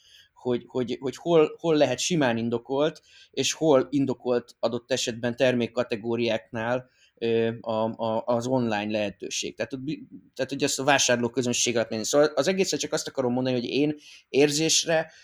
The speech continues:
sokszor rá tudom mondani, hogy tuti jobb lenne az online, és sokszor meg nem. És talán egyetlen egy a, a konklúziója, és aztán visszadom a szót neked, Tomi, hogy itt azt kell megnézni, hogy miért mit cserébe.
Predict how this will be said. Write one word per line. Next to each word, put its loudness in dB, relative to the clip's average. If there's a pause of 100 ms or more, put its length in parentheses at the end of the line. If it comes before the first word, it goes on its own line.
sokszor 2
rá 6
tudom 0
mondani, 2
hogy -2
tuti 0
jobb 4
lenne 2
az -4
online, 0 (340)
és -6
sokszor 2
meg -2
nem. -4
És -6
talán 0
egyetlen 2
egy -2
a, 0
a -10
konklúziója, -2
és -8
aztán -8
visszadom -4
a -4
szót -6
neked, -14
Tomi, -6 (420)
hogy -8
itt -6
azt 2
kell 2
megnézni, 2
hogy -4 (300)
miért 0
mit -10
cserébe. -8